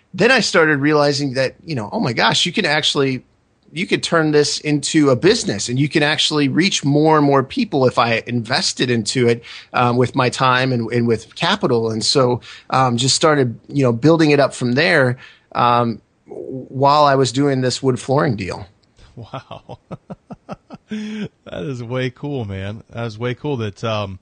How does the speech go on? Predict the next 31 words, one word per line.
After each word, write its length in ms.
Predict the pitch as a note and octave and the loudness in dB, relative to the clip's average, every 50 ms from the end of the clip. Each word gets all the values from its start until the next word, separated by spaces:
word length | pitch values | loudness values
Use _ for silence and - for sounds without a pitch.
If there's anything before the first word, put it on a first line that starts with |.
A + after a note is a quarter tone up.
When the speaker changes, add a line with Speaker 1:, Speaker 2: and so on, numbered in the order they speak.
| _ _ _ _ _ _ _ _ _ _ - | _ _ _ _ _ _ _ _ _ _ -12
Speaker 2:
you 60 | E3 D#3+ | -6 -4
know, 220 | D3 B2+ A#2+ A2+ _ _ _ _ _ _ _ _ - | -4 -4 -4 -6 _ _ _ _ _ _ _ _ -6
obviously 460 | B2+ C#3+ D3+ D#3 C3+ - D#3 C#3+ C3 | -4 -4 -4 -4 -6 -6 -4 -4 -4
it 60 | B2 | -4
was 160 | A#2 A#2 A2 | -4 -8 -8
something 280 | - C#3 C3 - - A#2+ | -8 -10 -10 -10 -10 -10
that 80 | A2+ | -10
God 240 | G2 A2+ A2+ A2 - | -6 -6 -6 -6 -6
put 140 | - C3 B2 | -8 -10 -10
in 100 | A2+ G2+ | -8 -10
your 120 | F#2+ F2+ | -12 -12
heart, 440 | F#2 A#2+ C3+ A#2 F#2+ G2 - _ - _ _ _ _ _ _ _ _ _ | -8 -6 -4 -4 -6 -8 -14 _ -20 _ _ _ _ _ _ _ _ _
you 120 | - A2 G#2+ | -12 -10 -8
know, 380 | G#2 G2+ G2 G2 G2+ G2+ G2+ - _ | -8 -6 -8 -8 -10 -10 -14 -16 _
that, 600 | G#2 G#2 A2 G#2+ G#2+ G#2 G#2 G2+ - - - - _ | -14 -10 -8 -8 -6 -8 -8 -10 -12 -16 -20 -20 _
you 120 | A2+ A2+ | -12 -10
know, 80 | A2 G#2 | -10 -10
you, 380 | G2 G2 G#2 A2 G#2+ G#2+ A2 - _ | -10 -10 -10 -10 -10 -10 -12 -16 _
and 200 | _ - A2+ A2 | _ -14 -14 -12
you 220 | A2 A2 A2 G#2 G2+ _ _ | -10 -10 -12 -12 -14 _ _
took 300 | - - D#3+ D#3+ _ - | -10 -10 -10 -10 _ -10
that 300 | - B2 A#2 A2+ G#2 G2+ _ _ _ | -8 -6 -4 -6 -6 -10 _ _ _
gifting 460 | G#2+ A#2+ B2+ A#2+ _ - C3+ A#2+ A2+ G#2+ | -10 -10 -10 -10 _ -10 -10 -8 -8 -8
of 140 | G2+ F2+ F#2 | -10 -10 -10
writing 460 | G2+ A2 A2+ A#2+ A#2+ B2 A#2+ A#2+ A2 | -8 -8 -8 -6 -6 -8 -8 -8 -10
and 160 | G2+ F2+ - _ _ _ _ _ _ _ _ - | -12 -12 -16 _ _ _ _ _ _ _ _ -14
communicating 600 | - A2+ A2+ C3 C#3+ B2+ - - B2+ A2+ G#2+ G#2 | -8 -6 -4 -4 -4 -6 -6 -8 -8 -8 -8 -8
what 220 | A#2 A2+ - - | -10 -10 -12 -12
you 60 | B2 A2 | -12 -12
were 80 | G2+ | -10
learning, 600 | F#2+ F#2+ G2 A2 B2 C#3 B2+ G#2 F#2 F2+ F#2+ G2 | -10 -10 -10 -8 -8 -8 -8 -10 -10 -12 -14 -18